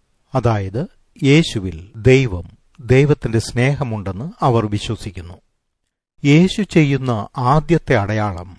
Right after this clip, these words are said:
ജെറുസലേം ദേവാലയത്തിൽ അസാധാരണമായ ഒരു രോഗശാന്തിയോ അത്ഭുത പ്രവൃത്തിയോ അല്ല,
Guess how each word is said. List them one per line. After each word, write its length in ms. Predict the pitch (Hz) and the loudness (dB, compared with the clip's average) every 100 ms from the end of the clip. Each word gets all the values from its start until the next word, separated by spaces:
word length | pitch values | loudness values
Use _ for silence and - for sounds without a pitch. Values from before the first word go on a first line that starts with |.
| _ | _
ജെറുസലേം 720 | 160 113 135 160 - 170 170 147 | -8 2 4 4 2 0 0 0
ദേവാലയത്തിൽ 760 | 120 113 113 104 90 127 185 - _ _ - | 0 2 0 -2 -6 -8 -8 -12 _ _ -4
അസാധാരണമായ 1080 | 127 - 175 180 - 165 156 151 143 139 135 | -2 2 4 4 0 0 2 0 0 0 2
ഒരു 180 | 120 117 | 0 0
രോഗശാന്തിയോ 1000 | 107 113 131 135 127 113 101 92 104 147 | -2 -2 -2 0 -2 -2 -4 -8 -8 -6
അത്ഭുത 360 | 127 117 143 127 | -6 -4 -4 -4
പ്രവൃത്തിയോ 720 | - 113 117 - 110 104 98 - | -2 -2 -2 -4 -6 -4 -4 -2
അല്ല, 420 | 143 95 82 | -2 -2 -8